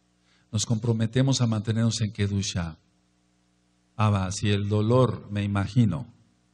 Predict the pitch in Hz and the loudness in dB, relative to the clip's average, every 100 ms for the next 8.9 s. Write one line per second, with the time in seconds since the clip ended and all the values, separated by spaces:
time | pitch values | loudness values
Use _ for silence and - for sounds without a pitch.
0 | _ - 90 120 120 110 120 113 101 87 | _ -16 -8 -2 0 0 0 0 0 -6
1 | - 101 98 104 104 101 95 95 - 101 | -6 -6 -2 0 0 -4 -4 -6 -4 -2
2 | 95 92 - - 82 92 92 95 107 _ | -2 -8 -6 -6 -4 -4 -6 -8 -10 _
3 | _ _ _ _ _ _ 117 127 127 123 | _ _ _ _ _ _ 2 4 4 2
4 | 120 113 107 101 92 - 98 92 - 92 | -2 -2 -2 -4 -4 -2 0 -2 -4 -6
5 | 90 98 90 95 92 101 92 92 92 - | -4 -4 -4 -6 -6 -4 -4 -6 -8 -14
6 | _ - 95 101 95 95 92 92 90 - | _ -12 -8 -6 -6 -6 -6 -6 -8 -8
7 | 90 - 98 87 - 90 92 85 85 104 | -8 -6 -4 -6 -8 -8 -6 -6 -4 -4
8 | 85 - 80 76 - 73 71 78 | -4 -8 -10 -12 -12 -12 -12 -16